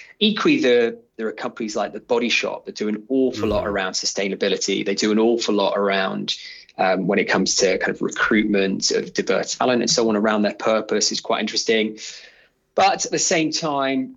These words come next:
Speaker 1: there are brands, obviously, who, who sort of struggle with it. And I think that, obviously, you, you kind of gotta be all in. You've gotta show that there's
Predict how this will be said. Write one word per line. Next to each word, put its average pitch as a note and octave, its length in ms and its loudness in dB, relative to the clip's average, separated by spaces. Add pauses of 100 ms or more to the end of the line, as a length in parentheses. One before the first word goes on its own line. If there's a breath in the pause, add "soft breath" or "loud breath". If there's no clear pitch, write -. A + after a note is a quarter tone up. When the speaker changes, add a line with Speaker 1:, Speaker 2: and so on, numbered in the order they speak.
(120)
Speaker 1:
there B2 220 -2
are A2+ 120 0
brands, G#2+ 380 -2
obviously, G#2 420 -2
who, G#2 480 -2
who A2+ 80 -4
sort A2 200 0
of - 40 -2
struggle C3+ 440 2
with G2+ 160 0
it. F2+ 60 0
And F2+ 140 -2
I - 60 -2
think B2+ 240 0
that, G#2 100 -6
obviously, A2 340 -6
you, A2+ 180 -4
you A#2+ 180 -2
kind F3 220 2
of D#3 80 2
gotta C3 160 2
be A#2+ 120 2
all G#2+ 240 0
in. G#2 220 -2
You've F#2+ 120 -14
gotta A#2 120 -2
show B2 320 2
that A2 240 -8
there's G2+ 420 -2